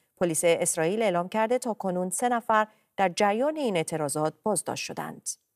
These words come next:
اسوسییتد پرس می‌گوید معترضان در تل‌آویو خواستار برکناری بنیامین نتانیاهو هم شدند. بنابراین گزارش، خشم مردم از سیاست‌های دولت نتانیاهو و انتقاد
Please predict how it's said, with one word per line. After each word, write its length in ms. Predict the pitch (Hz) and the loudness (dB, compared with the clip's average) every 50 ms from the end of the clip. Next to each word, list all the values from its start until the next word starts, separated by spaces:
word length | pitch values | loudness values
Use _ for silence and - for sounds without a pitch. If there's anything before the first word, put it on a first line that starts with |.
| _ _ _ _ _ _ - - - - - - - - - - - - - - - | _ _ _ _ _ _ -20 -20 -20 -20 -18 -18 -18 -18 -20 -20 -20 -20 -12 -8 -6
اسوسییتد 520 | 170 - 165 151 - 165 156 - 160 151 | -6 -4 -4 -4 -2 -2 -2 -2 -2 -4
پرس 280 | - 170 165 180 - - | -2 0 0 0 0 -2
می‌گوید 360 | 180 170 185 190 196 214 214 | -6 -4 -2 0 0 2 2
معترضان 560 | 208 190 175 190 175 165 165 165 180 202 208 | 0 0 0 0 0 0 0 0 0 0 0
در 260 | 196 190 180 170 156 - - | 2 2 2 0 -2 -4 -4
تل‌آویو 460 | - 175 165 160 151 165 208 240 - - | -2 0 0 0 0 -2 -4 -4 -6 -4
خواستار 560 | - - 180 165 - - - 185 190 208 208 | -2 0 0 0 0 0 0 0 2 0 0
برکناری 840 | 185 185 175 165 156 - - 165 156 156 156 156 175 202 214 208 202 | -2 -2 -2 -2 -2 -2 -4 -4 -4 -4 -4 -4 -4 -2 -2 -2 -2
بنیامین 520 | 180 175 175 165 165 160 151 156 156 156 | 0 0 0 0 0 -2 -4 -4 -4 -4
نتانیاهو 560 | 151 - 160 151 151 151 151 151 156 214 226 | -4 -4 -4 -4 -2 -2 -4 -2 -2 -4 -4
هم 280 | 202 208 196 190 185 196 | -2 -2 -2 -2 -2 -4
شدند. 500 | - - 190 160 139 101 90 80 - - - _ _ _ _ _ _ | -4 -4 -2 0 0 0 -2 -2 -6 -10 -14 _ _ _ _ _ _
بنابراین 460 | - 165 156 160 160 156 151 151 156 151 | 0 2 2 4 4 2 2 2 0 -2
گزارش، 520 | 160 151 165 156 151 175 196 208 202 - | -2 0 0 0 2 2 0 0 -2 -2
خشم 400 | - 190 175 - - 190 180 180 | -2 -2 -2 -2 -2 -2 -2 0
مردم 520 | 185 180 160 151 151 - - 196 208 202 - _ _ _ _ - | 0 0 0 0 0 0 2 0 0 0 -4 _ _ _ _ -2
از 140 | - 196 202 | 0 0 0
سیاست‌های 800 | - - 226 208 202 - 208 196 - - 247 247 233 233 240 233 | 0 0 0 0 2 2 2 0 0 0 -2 -2 0 2 2 2
دولت 380 | 208 190 185 175 175 175 - 214 | 2 2 2 2 2 2 0 0
نتانیاهو 720 | 208 190 170 - 160 156 160 151 151 147 160 190 226 254 254 | -2 -2 -2 -2 -4 -4 -4 -4 -6 -6 -4 -6 -4 -2 0
و 160 | 226 220 - - | 0 0 0 0
انتقاد 540 | 196 175 165 - 180 - - 202 226 262 | -2 -2 -2 -4 -4 -2 0 0 0 0